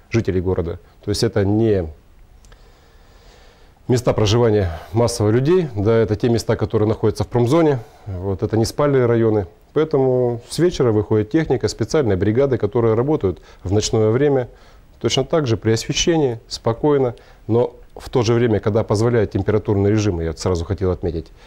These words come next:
вот, делается ремонт дороги, и утром уже автомобилисты, проезжая по этому участку дороги, видят уже другой участок, который отремонтирован, который восстановлен, и при этом не вызывает никаких неудобств. Та работающая техника на дорогах, да,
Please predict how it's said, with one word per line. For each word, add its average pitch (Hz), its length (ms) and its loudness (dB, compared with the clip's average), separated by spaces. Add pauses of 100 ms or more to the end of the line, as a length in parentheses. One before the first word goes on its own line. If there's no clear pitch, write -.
(160)
вот, 98 380 -2
делается 117 480 0
ремонт 113 260 0
дороги, 143 320 0
и 104 380 0
утром 147 400 0 (640)
уже 95 400 -2 (160)
автомобилисты, 113 680 -2
проезжая 104 400 0
по 101 120 -2
этому 98 200 -2
участку 101 320 -4
дороги, 120 400 0 (320)
видят 104 460 0
уже 95 200 -4
другой 101 320 0
участок, 156 560 -4
который 98 340 -2
отремонтирован, 104 580 0
который 98 320 0
восстановлен, 120 640 0 (440)
и 98 100 -2
при 107 260 0
этом 98 540 0
не 120 80 2
вызывает 123 400 2
никаких 113 320 -2
неудобств. 127 480 0 (260)
Та 113 120 2
работающая 107 500 0
техника 135 400 -2
на 117 80 2
дорогах, 107 380 2
да, 127 220 0